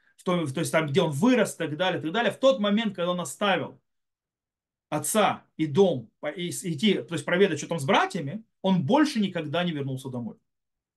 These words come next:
Навсегда. Он вернулся уже туда, в гробу, в саркофаге через много-много лет.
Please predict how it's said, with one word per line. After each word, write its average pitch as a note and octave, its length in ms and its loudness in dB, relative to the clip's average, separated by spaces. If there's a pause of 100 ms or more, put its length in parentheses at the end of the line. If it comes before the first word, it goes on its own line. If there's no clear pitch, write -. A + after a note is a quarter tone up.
(1600)
Навсегда. D3+ 480 -4 (1500)
Он G3 160 6
вернулся G#3+ 340 6
уже G3+ 120 2
туда, G#3 140 2
в C#3+ 120 -2
гробу, F3+ 440 0 (680)
в - 40 -20
саркофаге A#3 580 2
через F#3 240 0
много-много G3 460 2
лет. - 240 -10